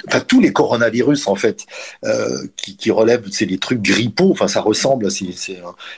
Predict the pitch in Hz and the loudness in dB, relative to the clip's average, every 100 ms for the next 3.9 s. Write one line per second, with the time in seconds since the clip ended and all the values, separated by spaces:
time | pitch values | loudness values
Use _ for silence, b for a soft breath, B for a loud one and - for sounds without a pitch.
0 | B - 95 98 117 92 110 101 107 151 | B 0 0 0 -2 0 0 2 0 4
1 | 147 147 - 95 101 131 113 107 101 98 | 2 2 0 -2 0 0 -2 -2 2 0
2 | 104 95 107 120 - 190 - B B B | 2 -2 0 -2 -2 -2 -4 B B B
3 | 123 131 151 135 139 160 185 - | -2 0 0 0 -2 -2 -6 -4